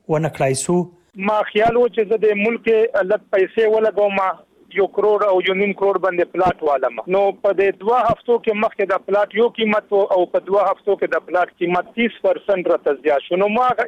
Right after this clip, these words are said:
Speaker 2: انویسټمنټ هم نه وکړ. ما ته دا فیل شو چې که زه دلته پیسې ولګوم، نن په، په، په دومره ګراني وخت کې، نو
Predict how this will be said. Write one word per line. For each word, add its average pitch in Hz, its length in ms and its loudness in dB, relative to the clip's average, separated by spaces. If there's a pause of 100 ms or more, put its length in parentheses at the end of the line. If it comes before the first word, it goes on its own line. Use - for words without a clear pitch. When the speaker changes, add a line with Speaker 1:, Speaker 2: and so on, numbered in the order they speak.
Speaker 2:
انویسټمنټ 196 680 -2
هم 170 160 -2
نه 135 80 0
وکړ. 120 400 -4
ما 202 160 0
ته 202 100 0
دا 233 80 0 (220)
فیل 247 240 0
شو - 240 0
چې 185 160 0
که 185 120 0
زه 220 120 2
دلته 226 260 -2
پیسې 214 260 0 (100)
ولګوم، 226 460 0 (100)
نن 214 200 -4
په، 214 40 0 (180)
په، - 120 -6 (100)
په 180 120 -2
دومره 214 320 0
ګراني 180 320 0
وخت 160 220 0
کې، 131 280 -8
نو 190 60 2